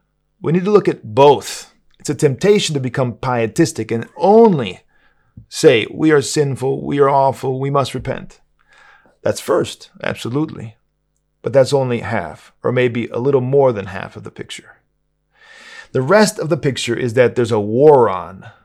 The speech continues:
And yes, we have given rights to the enemy through our sinfulness, but now let us not continue in delusion,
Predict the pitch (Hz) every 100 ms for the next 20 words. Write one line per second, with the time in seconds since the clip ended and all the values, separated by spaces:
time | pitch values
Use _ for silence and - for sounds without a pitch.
0 | _ _ _ _ _ _ _ _ _ _
1 | _ 120 131 156 165 - 131 123 113 110
2 | 160 143 131 131 127 - 117 120 127 127
3 | 120 113 107 98 120 120 139 147 156 -
4 | _ _ - 120 135 156 196 208 - _
5 | _ _ - 139 139 147 160 147 143 135
6 | - 233 285 156 120 107 95 101 104 101
7 | 135 165